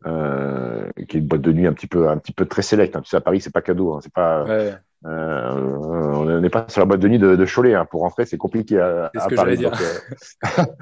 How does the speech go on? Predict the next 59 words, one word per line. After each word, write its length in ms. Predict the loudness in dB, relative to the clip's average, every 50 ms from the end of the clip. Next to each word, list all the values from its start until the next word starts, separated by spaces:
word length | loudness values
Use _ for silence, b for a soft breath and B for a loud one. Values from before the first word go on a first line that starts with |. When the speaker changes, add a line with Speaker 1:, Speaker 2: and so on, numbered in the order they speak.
| -20 -20
Speaker 1:
<laughs> 200 | _ -10 -4 0
donc, 140 | 2 2 4
j'arrive, 260 | 4 6 6 6 4
je 60 | 4
dis, « 80 | 4 4
Ouais, 280 | 6 6 6 6 6 4
je 80 | 4
viens, 360 | 4 4 4 4 4 2 0
je 60 | -2 -2
viens 120 | -2 0
de 40 | 2
la 80 | 2 2
part 140 | 2 2 0
de 80 | 0
Tony 200 | -2 -4 -4 -4 -4
Parker. » 280 | -6 -6 -4 -2 -4 -4
Donc, 140 | -4 -6
le 60 | -8 -8
mec 180 | -8 -8 -8
me 320 | -10 -10 -10 -10 -12 -12 -8
dit, « 120 | -4 0
Ouais, 120 | 0 0 0 -2
c'est 200 | -4 -8 -4 -2
la 100 | -2 0
table 220 | 2 2 2 2
au 40 | 0
fond. » 200 | -2 -4 -4 -4 -4
Donc, 120 | -6 -6
on 60 | -6
arrive, 280 | -6 -4 -4 -4 -4 -4
on 80 | -6
a 60 | -8 -8
un 80 | -10
espace 280 | -10 -10 -8 -10 -10 -8
privatisé. 420 | -6 -4 -4 -4 -2 0 2 2
Et 80 | 2 0 B B B B B _ _ 0
il 60 | 2
n'y 60 | 2 4
a 40 |
pas 120 | 4 2 2
grand 160 | 4 4 4
monde. 240 | 4 4 4 2 0 -4 _ _ _ _ _ _ _ _ -16 -14
Parce 140 | -14 -8 -4
que 80 | -4
Tony 220 | 0 2 2 4 4
n'est 60 | 4
pas 140 | 4 4 4
arrivé. 220 | 4 4 4 4
Le 60 | 4
mec 140 | 4 2 2 2
me 60 | 2
dit, « 80 | 2 4
Tony 200 | 4 4 6 6
est 60 | 4
parti 260 | 4 0 -4 -2 -4
chercher 240 | -4 -4 -4 -4 -4
quelqu'un, 300 | -2 -4 -2 -2 -2 -2
il 100 | 0 2
revient. » 380 | 2 2 2 0 -2 -4 -4